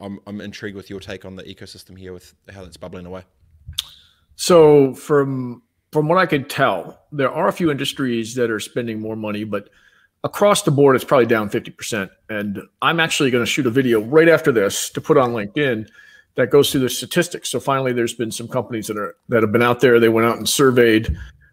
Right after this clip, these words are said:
Speaker 2: a bunch of marketers, and, you know, they've got a kind of a, a view, at least in the United States, of what they're thinking. There are a few industries,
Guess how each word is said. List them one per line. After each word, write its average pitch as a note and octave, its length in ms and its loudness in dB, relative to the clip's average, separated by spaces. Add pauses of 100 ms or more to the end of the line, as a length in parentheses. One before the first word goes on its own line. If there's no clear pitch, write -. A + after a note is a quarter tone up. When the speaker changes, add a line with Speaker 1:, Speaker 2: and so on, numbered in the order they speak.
(300)
Speaker 2:
a A2 220 0
bunch C3 320 0
of - 480 -4
marketers, A#2 880 0
and, A2 500 -4 (160)
you C3 120 -6
know, G#2+ 120 -2
they've G#2 320 0
got A#2+ 140 2
a A2 60 0
kind B2+ 200 -4
of A2+ 60 0
a, G#2 220 -2 (420)
a B2+ 160 -2
view, C#3+ 540 4
at A#2+ 80 -4
least D3 260 -6
in C#3 60 -8
the B2+ 60 -4
United A#2 320 -4
States, B2+ 640 -2 (100)
of A2 360 0
what A#2+ 200 -2
they're A2+ 100 0
thinking. G2+ 520 -6 (720)
There D3 260 0
are E3 220 4
a E3+ 40 2
few F3 280 2
industries, D#3 640 -2